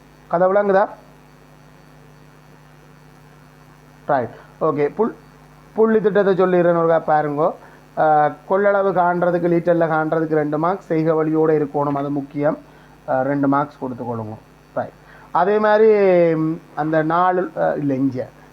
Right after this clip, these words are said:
அந்த உயரத்தை காண்றதுக்கு, உயரத்தை காண்றதுக்கு மூன்று மார்க்ஸ் கொடுக்கலாம். ஏனென்றால், அங்க இந்த தொட்டி, இந்த கொள்ளளவை நாங்கள் வந்து என்னத்துக்கு மாத்த வேண்டியிருக்கு? மீட்டர் கணத்துக்கு மாத்த வேண்டியிருக்கு. அதை நேரடியா பயன்படுத்துற பிள்ளைகளும் இருக்கும்.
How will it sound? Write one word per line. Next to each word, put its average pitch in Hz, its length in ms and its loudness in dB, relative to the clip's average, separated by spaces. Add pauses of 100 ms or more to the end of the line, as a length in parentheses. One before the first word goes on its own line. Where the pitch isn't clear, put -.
(120)
அந்த 151 220 0
உயரத்தை 233 460 2
காண்றதுக்கு, 185 640 0
உயரத்தை 185 480 2
காண்றதுக்கு 170 560 0
மூன்று 208 340 0
மார்க்ஸ் 196 300 -2
கொடுக்கலாம். 170 380 0
ஏனென்றால், 175 300 2
அங்க 180 100 0
இந்த 170 120 0
தொட்டி, 170 360 -4
இந்த 185 180 0
கொள்ளளவை 175 480 2
நாங்கள் 170 260 0
வந்து 170 220 -2
என்னத்துக்கு 170 380 -6
மாத்த 165 240 -2
வேண்டியிருக்கு? 170 380 -4 (380)
மீட்டர் 180 400 -2
கணத்துக்கு 175 460 -2
மாத்த 160 220 0
வேண்டியிருக்கு. 165 320 0
அதை 185 160 -2
நேரடியா 202 500 0
பயன்படுத்துற 185 540 0
பிள்ளைகளும் 175 420 0
இருக்கும். 175 340 -2